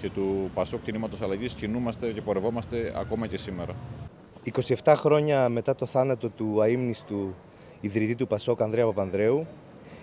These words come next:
Speaker 2: είμαστε εδώ να τιμήσουμε τη μνήμη ενός μεγάλου πολιτικού άνδρα που εμπέδωσε τη δημοκρατία στη χώρα μας, που καθιέρωσε το κοινωνικό κράτος και το κράτος πρόνοιας,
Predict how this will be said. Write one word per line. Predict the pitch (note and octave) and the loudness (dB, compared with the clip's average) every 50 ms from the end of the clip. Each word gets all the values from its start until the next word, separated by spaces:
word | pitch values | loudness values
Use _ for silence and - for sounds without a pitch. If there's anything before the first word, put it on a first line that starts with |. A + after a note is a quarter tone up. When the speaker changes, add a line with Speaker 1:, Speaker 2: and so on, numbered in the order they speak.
| - - | -12 -6
Speaker 2:
είμαστε | C3 B2+ B2+ B2+ - - A#2 | -4 -2 -2 -2 0 0 0
εδώ | A2 G#2 C3 | 0 2 2
να | C3 C3+ | 0 0
τιμήσουμε | - A#2+ A#2 C3 C3 - C3+ B2 A2 | 0 0 0 0 0 0 -2 -2 -2
τη | - A2 | -2 -4
μνήμη | G#2 G#2 A2 A2+ B2+ C#3+ D#3 E3 E3 E3+ - - - - - - - - - | -4 -2 0 0 0 0 0 -2 -4 -6 -8 -12 -18 -20 -20 -20 -20 -12 -6
ενός | - A#2 B2+ C3+ C3 | -4 -2 0 0 2
μεγάλου | C3 C3+ A#2 B2 C#3 C#3 B2+ | 2 4 6 8 8 8 6
πολιτικού | G#2 A#2 G#2+ G2 G2+ - A#2+ A#2 | 4 2 -2 -2 -2 2 4 4
άνδρα | A2+ B2 C3 B2+ D3 D#3 E3 E3+ F3 - - - - - - - - - - - - - - | 6 4 2 0 0 0 0 -2 -4 -10 -14 -18 -18 -18 -18 -18 -18 -18 -18 -18 -18 -16 -8
που | - A#2+ B2 B2 A#2+ A#2+ A#2+ A#2 A#2 A#2 A2+ A2+ A2 A2 G2 - - - - - - - - - | -2 0 2 4 4 4 4 2 2 0 0 -2 -4 -6 -8 -10 -16 -18 -18 -18 -18 -16 -6 -2
εμπέδωσε | A#2+ A#2+ A2 A#2 D3 D3 C3 C3+ A#2+ - - A#2 G#2 G#2 G#2 F#2+ | -2 0 4 6 6 6 6 4 0 0 2 2 2 2 2 -2
τη | - A#2 | -4 -4
δημοκρατία | G#2+ A#2 A2+ G#2 - G#2+ G#2+ G#2 - C3 C3 A#2 | -4 -2 -2 0 2 0 0 2 2 2 0 0
στη | - - | 0 -4
χώρα | - - A2+ A2+ A#2 B2+ | -6 -2 0 2 2 2
μας, | C#3+ D#3 E3 E3+ - - - - - - - - - - - - | 0 -2 -4 -6 -8 -10 -12 -14 -16 -18 -18 -18 -18 -14 -10 -6
που | A#2+ | -2
καθιέρωσε | - B2 - - C3 C3+ C#3+ C#3+ C3 - C3 A#2+ A2+ - | -2 -2 2 4 4 6 6 4 2 2 0 -2 -2 -2
το | A2+ | -4
κοινωνικό | - - A2 G#2+ G#2+ G2 B2 A#2+ | -6 -4 -4 -6 -2 0 0 0
κράτος | - B2+ A#2 A#2+ B2 A#2 - A2+ G2+ - - | 2 6 6 6 6 6 4 -2 -2 -2 -4
και | - | -4
το | G#2+ G#2+ | -4 -2
κράτος | G2+ - A2+ A#2 A2 G2 | 2 2 2 2 2 -2
πρόνοιας, | - - A2+ A#2 B2 C3+ D3 D#3+ E3+ E3+ - - - - | -4 0 0 0 0 0 -2 -4 -6 -6 -6 -8 -10 -12